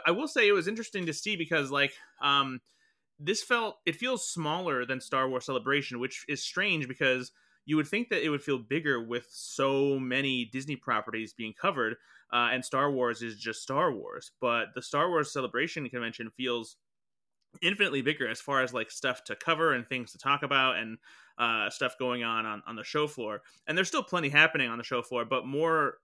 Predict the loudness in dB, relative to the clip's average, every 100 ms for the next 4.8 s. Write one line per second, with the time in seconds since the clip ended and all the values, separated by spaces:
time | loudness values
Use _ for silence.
0 | -8 -4 -2 0 0 -2 0 0 0 -2
1 | -2 0 0 -2 -4 -6 -4 -2 0 0
2 | 0 0 0 _ _ _ _ _ 0 2
3 | 2 0 -2 -2 -2 -2 -2 -4 -2 -2
4 | -4 -8 -2 0 0 -2 -4